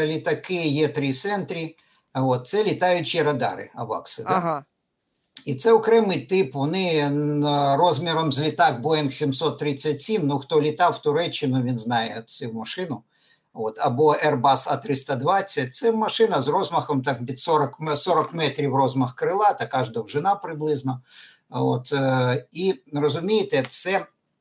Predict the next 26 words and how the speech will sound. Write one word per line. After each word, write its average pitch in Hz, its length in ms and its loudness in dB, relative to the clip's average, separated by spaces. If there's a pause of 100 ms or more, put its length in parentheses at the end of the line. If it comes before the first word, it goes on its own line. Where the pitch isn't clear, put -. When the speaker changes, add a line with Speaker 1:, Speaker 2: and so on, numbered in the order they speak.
(400)
Speaker 1:
один 202 420 4
він 180 320 0
нічого 170 480 2
не 165 140 -4
дасть, - 380 -4
хоча, 214 580 2
е, 151 140 0
міг 147 460 -2
би. - 160 -12 (460)
Що - 300 4
таке 220 340 0
авакс? - 600 0
Е, 147 40 2
е, 131 760 0
літаючий 165 540 2
радар, 120 460 2
це - 260 -4
Є 123 220 0
три 139 220 0
Сентрі. 127 520 -2 (400)
Це 202 220 4
основа, 175 920 2 (240)
е, 151 220 2
протиповітряної 165 1080 -2
оборони 147 600 2
нато. 113 380 -4